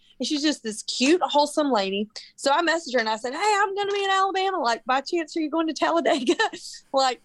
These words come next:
this is probably the last place this woman would be caught dead, right? <laughs> But if she was there, I would love to have met her because what I told her is that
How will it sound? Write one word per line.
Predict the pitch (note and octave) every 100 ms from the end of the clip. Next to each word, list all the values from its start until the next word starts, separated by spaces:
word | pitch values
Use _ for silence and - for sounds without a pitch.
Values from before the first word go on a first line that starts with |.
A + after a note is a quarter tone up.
| A#3+
this | C#4+ E4+
is | E4+
probably | E4+ B3+
the | A#3+ A3
last | A#3 A#3 G#3+ A#3 -
place | G#3+ A3+ C4+
this | C4+ B3+
woman | B3+ B3+ B3 B3+
would | B3 A#3
be | B3
caught | - B3+ A3+ A3
dead, | B3+ C4 B3 B3+
right? | B3+ C#4 D4 -
<laughs> |
But | - - - - E4+ A#4 - - _ _ _ - G4 -
if | D#4+ -
she | -
was | D#4+ D4 B3 A#3
there, | D4+ G#4 D4 B3 C#4+ E4 _ - _
I | D#4
would | F4+
love | C#4 D4 D4+ D4+ D4+
to | - C4+
have | C4
met | A#3+ C#4 G#4
her | C#4 B3
because | B3 C4+ B3
what | A#3 -
I | A3
told | - D4+ G4
her | D4
is | C4+ A3
that | A3+ A3